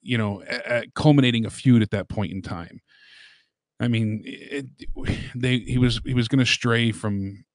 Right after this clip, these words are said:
Mankind for a little bit, and I, I believe they had planned on having them have separate paths for longer,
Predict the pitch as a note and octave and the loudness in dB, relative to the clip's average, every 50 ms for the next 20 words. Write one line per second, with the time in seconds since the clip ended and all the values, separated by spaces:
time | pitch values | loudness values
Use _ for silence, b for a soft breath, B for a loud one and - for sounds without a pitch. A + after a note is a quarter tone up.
0 | _ _ _ _ _ _ _ - B2+ A2 A2 G#2+ G#2 G#2 - - A2+ A2 G#2 G#2 | _ _ _ _ _ _ _ -4 -2 0 0 0 -2 -2 -4 -4 -2 -2 -2 -2
1 | F#2+ - A2 G2+ G2 G2+ A#2 B2 A#2 G2+ G2 G2 F#2 E2+ - _ _ - G2+ G2+ | -4 -4 -4 -4 -2 0 0 0 0 -2 -4 -6 -8 -10 -12 _ _ -12 -8 -6
2 | F#2+ F#2+ G2 G2 G#2+ A#2 A2+ A#2 - - B2+ B2+ A#2+ B2+ C#3+ G3 A3+ G#3 F#3 E3+ | -6 -6 -4 -2 -2 -4 -4 -4 -2 0 0 2 2 4 4 4 4 4 2 2
3 | D3+ B2 A#2 - - C3+ C3+ C3 A#2+ A#2 A2 G#2 A2 B2 A#2+ A#2 A#2 A2+ A2+ A2 | 0 0 -2 0 2 4 4 4 4 2 0 0 0 0 2 2 4 4 4 4
4 | A2 G#2+ G#2+ G#2+ - A#2 A2+ A2 G#2 - - B2+ A2+ - A2+ - - - - A2+ | 2 0 -2 -4 -2 -2 -2 -2 -2 -2 -2 -2 0 0 -2 -4 -4 -4 -2 -2
5 | A2 A2 G#2 - - - G#2 F#2+ G2 G2 G#2 G#2 A2+ B2 B2+ C3 C3+ | 0 -2 -2 -4 -6 -6 -6 -4 -2 0 2 2 2 4 4 4 4